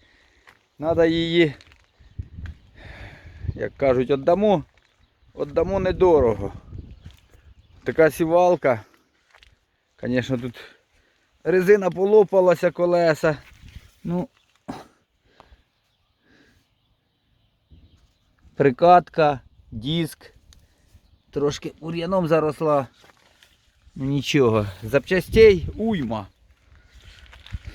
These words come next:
Ще сошники. У нас була на десятому міждуряді. Короче, тут сошників тридцять. Скільки це було? Тридцять два сошника. Ми тут трошки по,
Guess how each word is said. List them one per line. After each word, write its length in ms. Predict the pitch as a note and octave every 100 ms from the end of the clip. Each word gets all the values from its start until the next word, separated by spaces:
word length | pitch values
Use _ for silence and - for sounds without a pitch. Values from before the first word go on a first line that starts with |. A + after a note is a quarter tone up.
| - - - - - - - -
Ще 260 | - D#3+ C3+
сошники. 720 | - D#3 E3+ F3+ - G3+ D#3
У 200 | A#2+ C3+
нас 160 | D#3
була 220 | C#3+ D#3
на 80 | D#3+
десятому 500 | D3 D3+ F#3 F3 D3
міждуряді. 640 | C3+ A#2+ B2+ A#2+ G#2 F#2+ - _ _ -
Короче, 200 | A#2+ A#2+
тут 180 | C#3+ -
сошників 580 | C#3 D3 D3+ F3 E3 - _ _ _ _ _
тридцять. 600 | - E3 - D#3 C#3 - _ _ _ _
Скільки 320 | _ A#2+ A2 F#2+
це 120 | F#2+
було? 220 | F2+ F#2
Тридцять 360 | - C3+ C#3+ B2+
два 180 | C#3
сошника. 640 | - C3+ - C3+ - F2 D2+ _ _ _ _ _ _
Ми 160 | B2 C#3
тут 140 | C3
трошки 320 | - C3+ -
по, 280 | B2+ C#3 C3